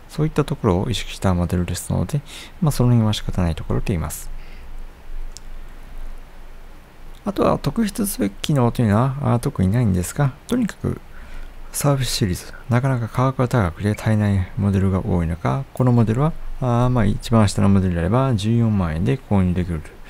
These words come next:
その価格の安さ、これがもう一番の魅力のモデルと言えます。コンパクトな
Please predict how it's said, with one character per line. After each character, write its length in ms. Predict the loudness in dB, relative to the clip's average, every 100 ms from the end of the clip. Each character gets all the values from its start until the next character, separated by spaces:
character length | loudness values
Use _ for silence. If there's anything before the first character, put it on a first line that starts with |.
| -18 -18 -6
そ 120 | 4
の 140 | 6 4 2 0
価 140 | 0
格 120 | 2
の 60 | 2
安 280 | 2 -2 -10
さ、 20 | -16 -16 -8 -2
こ 100 | 0
れ 60 | 2
が 140 | 4
も 160 | 4 4
う 40 |
一 160 | 2 -2
番 180 | -2 2
の 160 | 2
魅 80 | 2
力 240 | 0 0 0
の 100 | 2
モ 120 | 2
デ 80 | 0
ル 60 |
と 60 | -2
言 100 | -2
え 40 | -2
ま 100 | -4
す。 220 | -8 -14 -18 -20 -20 -20 -20 -18 -18 -18 -20 -20 -8
コ 120 | 0 0
ン 60 |
パ 120 | 0
ク 80 | -4
ト 120 | 0
な 220 | 2 2